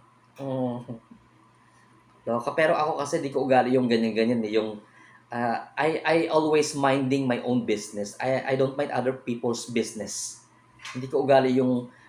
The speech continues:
mag, ah, sumbong-sumbong sa, ano, sa concierge. Kasi lahat dito nang nakatira is may-ari. So, hindi naman po pwede na ikaw yung bibida-bida ka dyan. Eh, samantalang yung iba, eh, may-ari din.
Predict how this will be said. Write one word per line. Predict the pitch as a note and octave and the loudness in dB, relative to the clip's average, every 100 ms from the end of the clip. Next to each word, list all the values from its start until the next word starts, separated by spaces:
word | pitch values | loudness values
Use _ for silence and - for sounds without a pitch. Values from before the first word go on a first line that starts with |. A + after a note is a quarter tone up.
| - | -6
mag, | A#2+ A#2+ A2+ | -4 -4 -4
ah, | A#2 A2 A2 G#2+ A2 | -2 0 -2 -4 -4
sumbong-sumbong | A2 - A#2+ B2 B2 A#2 A#2 | -8 -6 -2 -2 0 0 0
sa, | A2+ A2+ G#2+ G2+ | -2 -2 -2 -4
ano, | |
sa | G#2 - | -6 -6
concierge. | G#2+ G#2 - G2 - - - | -6 -6 -8 -8 -10 -16 -12
Kasi | F3+ F#3 A3 | -2 2 2
lahat | C#4+ D#4 - | 2 -2 -4
dito | F3 F3+ | -2 0
nang | F3 F3 | 0 0
nakatira | E3+ - D3+ G#2+ - | -4 -2 0 0 -2
is | C3+ - | -4 -4
may-ari. | E3 - A#2 - C3+ - - _ _ _ _ _ _ - - - | -2 0 0 2 0 -2 -18 _ _ _ _ _ _ -20 -18 -12
So, | - E3+ | -2 0
hindi | F3+ | 4
naman | F3 E3+ | 4 6
po | F3 | 4
pwede | F3 D#3+ C3 C3+ | 6 6 8 6
na | C#3 C3+ | 4 2
ikaw | C3+ D3 | 2 4
yung | C3 C3+ C3+ A#2+ | 4 4 2 0
bibida-bida | B2+ A#2+ B2+ B2 A#2+ A#2+ B2+ B2+ | 0 2 4 4 4 6 6 6
ka | |
dyan. | A#2 A2+ F#2+ G#2+ - - - - | 2 0 -2 -6 -18 -20 -12 -6
Eh, | |
samantalang | C3 C#3 C3+ C3+ B2 A#2+ | 0 2 2 2 2 2
yung | B2+ F#2 | 0 -2
iba, | A2+ G2 G2+ - _ _ | -2 -4 -6 -14 _ _
eh, | C3+ B2 A2+ - | 2 2 0 -2
may-ari | F3+ D3 C3 B2+ B2 | 0 4 4 4 4
din. | B2+ A#2+ - | 4 4 -4